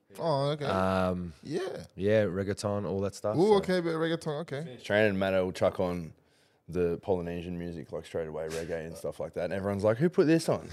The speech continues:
Speaker 1: That's mad.
Speaker 3: Matto's
Speaker 1: So you
Speaker 3: singing
Speaker 1: just, you
Speaker 3: every
Speaker 1: just,
Speaker 3: word.
Speaker 1: you just well
Speaker 3: He
Speaker 1: versed
Speaker 3: knows
Speaker 1: in it.
Speaker 3: every word.
Speaker 1: Oh,
Speaker 3: And
Speaker 1: we need
Speaker 3: it's
Speaker 1: to get,
Speaker 3: like,
Speaker 1: we
Speaker 3: I
Speaker 1: need
Speaker 3: don't
Speaker 1: to
Speaker 3: know
Speaker 1: get
Speaker 3: what language they're speaking and
Speaker 1: Yeah.
Speaker 3: stuff like that, but he's, like, full,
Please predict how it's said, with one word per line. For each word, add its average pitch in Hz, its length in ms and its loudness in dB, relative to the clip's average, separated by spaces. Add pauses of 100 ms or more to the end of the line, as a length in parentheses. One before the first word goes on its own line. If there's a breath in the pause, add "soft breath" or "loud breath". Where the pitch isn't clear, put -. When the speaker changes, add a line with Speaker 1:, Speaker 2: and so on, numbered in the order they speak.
(100)
Speaker 1:
That's 101 220 -6
mad. 101 180 -4
Speaker 3:
Matto's 107 340 8
Speaker 1:
So - 180 2
you 123 60 10
Speaker 3:
singing 113 140 8
Speaker 1:
just, 120 160 0
you 131 60 6
Speaker 3:
every 160 180 8
Speaker 1:
just, 175 80 6
Speaker 3:
word. 190 300 12
Speaker 1:
you 117 80 -4
just 117 160 -2
well 127 280 4
Speaker 3:
He 160 100 4
Speaker 1:
versed 170 80 8
Speaker 3:
knows 180 260 10
Speaker 1:
in 113 80 -2
it. 165 40 12
Speaker 3:
every 175 240 10
word. 151 280 12
Speaker 1:
Oh, 127 160 6
Speaker 3:
And 135 100 10
Speaker 1:
we 135 80 10
need 151 60 6
Speaker 3:
it's 165 60 4
Speaker 1:
to 147 40 0
get, 143 60 10
Speaker 3:
like, 131 260 12
Speaker 1:
we - 140 -10
Speaker 3:
I 123 40 8
Speaker 1:
need 139 60 12
Speaker 3:
don't 156 100 12
Speaker 1:
to 147 60 8
Speaker 3:
know 143 120 12
Speaker 1:
get 135 40 12
Speaker 3:
what 131 120 12
language 139 400 6
they're 123 140 6
speaking 110 400 -2
and 104 260 -2
Speaker 1:
Yeah. 101 60 -6
Speaker 3:
stuff 110 240 0
like 101 80 4
that, 110 240 4
but 110 140 8
he's, 117 180 4
like, 117 280 10
full, 139 420 2